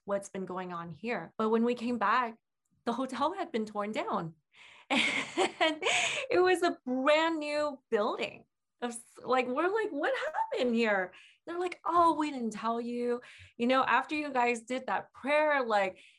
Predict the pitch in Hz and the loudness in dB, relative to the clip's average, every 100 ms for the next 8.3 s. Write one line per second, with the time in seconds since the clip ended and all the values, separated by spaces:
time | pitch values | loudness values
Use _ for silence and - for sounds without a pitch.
0 | _ - 247 330 349 339 339 302 330 359 | _ -4 -2 -2 -2 -4 -6 -2 -2 -2
1 | 311 247 240 233 247 277 269 240 190 160 | -6 -2 0 0 2 2 0 -6 -6 -10
2 | - _ 240 226 453 - 466 - 311 302 | -16 _ 0 2 2 6 4 6 6 8
3 | 320 339 349 330 320 302 349 349 359 370 | 6 0 2 0 0 0 0 4 2 2
4 | 349 302 302 269 247 247 247 240 _ _ | 0 4 6 6 4 -2 -4 -4 _ _
5 | _ 277 311 349 339 349 349 302 247 254 | _ 0 0 0 -2 -2 0 -4 -2 -2
6 | 220 220 233 285 339 381 392 320 311 349 | -2 -2 0 0 -2 -6 -6 -6 0 4
7 | 339 269 220 185 175 233 240 262 262 277 | 4 2 0 -6 -6 -6 -2 -2 -2 -4
8 | 311 302 285 | -4 -6 -10